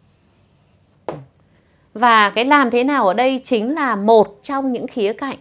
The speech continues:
của vấn đề nghị luận. Đó là ví dụ như trong một vấn đề nghị luận hoàn chỉnh thì phải trình bày về khái niệm, về biểu hiện,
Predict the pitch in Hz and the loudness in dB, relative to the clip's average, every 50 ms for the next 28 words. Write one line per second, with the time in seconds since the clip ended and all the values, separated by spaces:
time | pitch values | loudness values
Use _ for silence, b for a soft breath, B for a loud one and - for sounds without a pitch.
0 | - _ - 202 170 135 139 151 185 214 226 220 190 165 160 - - 156 175 165 | -12 _ -2 -2 -2 -2 -2 -6 -4 -4 -2 -2 -2 -2 -6 -6 -6 -4 -4 -4
1 | - _ _ _ _ _ _ - 170 156 151 170 208 220 202 185 175 156 143 b | -6 _ _ _ _ _ _ -6 -2 -2 -2 -2 -2 -6 -8 -8 -8 -12 -14 b
2 | b b b b 196 220 233 311 254 - 185 226 240 233 - 285 294 285 240 175 | b b b b -6 -4 -2 -2 -2 -2 -4 -4 -6 -6 -6 -6 -4 -4 -4 -4
3 | 156 165 202 220 247 214 170 170 165 - 170 175 - 160 202 214 190 175 - 220 | -6 -6 -6 -4 -6 -6 -6 -6 -6 -4 -4 -6 -6 -6 -6 -6 -6 -4 -2 -2
4 | 214 196 143 135 B B B B B - 240 202 - - 190 170 139 117 - _ | -2 -2 -2 -6 B B B B B -6 -6 -6 -4 -4 -4 -4 -6 -6 -8 _
5 | _ - - 220 180 175 175 175 175 160 151 147 139 139 - 165 175 160 143 - | _ -10 -8 -6 -6 -2 -2 -2 0 -2 -4 -8 -12 -10 -4 -2 -2 -2 -2 -4
6 | - 185 170 160 165 202 220 269 247 - - _ _ _ _ _ b b b b | -8 -8 -8 -8 -8 -6 -6 -4 -6 -6 -8 _ _ _ _ _ b b b b
7 | b b 165 190 185 170 170 190 208 196 151 147 165 202 196 160 - | b b -2 0 0 0 0 -2 -2 -2 -2 -2 -2 -2 -2 -2 -2